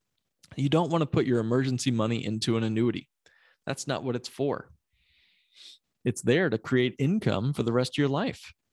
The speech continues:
With deferred annuities, annuities that you put money into, it'll just grow for a while,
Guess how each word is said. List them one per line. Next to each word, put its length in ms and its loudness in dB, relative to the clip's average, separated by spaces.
With 300 -4
deferred 800 0
annuities, 840 -2
annuities 500 2
that 120 2
you 100 0
put 240 0
money 300 0
into, 440 2
it'll 200 0
just 280 -4
grow 340 2
for 180 -2
a 60 2
while, 500 -2